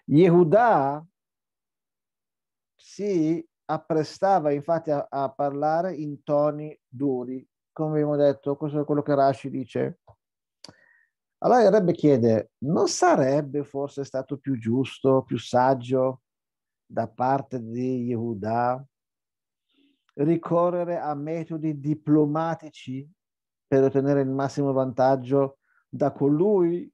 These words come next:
che tutto sommato era il vice faraone della superpotenza egizia? Cioè tu sei uno schia-, tu sei un forestiero, sei nessuno.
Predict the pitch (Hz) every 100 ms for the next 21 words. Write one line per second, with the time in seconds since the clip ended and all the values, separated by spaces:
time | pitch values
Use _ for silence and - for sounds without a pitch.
0 | _ - 147 156 151 151 151 165 156 156
1 | 151 151 151 - 156 143 170 170 160 156
2 | 151 156 156 151 147 151 _ _ _ _
3 | _ 131 143 - 165 151 139 143 151 151
4 | 151 147 143 139 - 117 135 175 _ -
5 | - _ _ - 214 214 381 - 214 190
6 | 175 147 - 147 135 196 160 131 120 -
7 | 123 107 - 107 98 82 80 135 127 -
8 | - 107 101